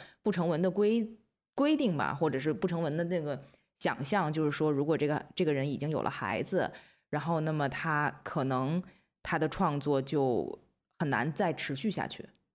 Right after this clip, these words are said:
尤其是小孩子。如果这个女性艺术家还没有孩子，或者说她岁数很大了，就是不会有孩子了，那也许还值得继续看。所以就是一个非常 stereotype 的这么一个，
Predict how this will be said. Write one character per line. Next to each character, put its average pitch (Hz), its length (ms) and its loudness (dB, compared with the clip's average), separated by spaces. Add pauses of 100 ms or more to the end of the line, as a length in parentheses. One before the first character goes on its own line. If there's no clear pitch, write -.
尤 156 100 0
其 160 100 -2
是 151 140 -4
小 - 180 -4
孩 - 260 -6
子。 - 220 -6
如 175 100 2
果 190 140 4
这 190 140 2
个 156 160 2 (120)
女 151 120 -4
性 165 120 -2
艺 170 80 0
术 165 80 0
家 160 160 0
还 160 200 -4
没 160 140 0
有 190 100 2
孩 80 260 -4
子， 117 100 -6
或 143 160 0
者 135 140 -2
说 143 160 -4
她 160 180 -4
岁 175 160 -4
数 170 120 -4
很 139 160 -6
大 170 260 0
了， 90 120 -2 (580)
就 160 80 0
是 151 100 -2
不 147 180 -2
会 190 200 2
有 120 80 4
孩 - 260 -4
子 135 80 -4
了， - 200 -4
那 165 200 0 (200)
也 156 180 4
许 156 240 -2
还 147 260 -2
值 147 160 -4
得 143 140 0
继 147 160 -8
续 143 100 -4
看。 - 280 -6 (680)
所 220 80 6
以 233 60 4
就 254 100 4
是 240 100 2
一 214 120 4
个 220 180 2
非 269 300 2
常 156 680 -2 (280)
stereotype 160 720 0
的 135 100 -4
这 127 100 -6
么 101 100 -4
一 90 100 -4
个， - 400 -6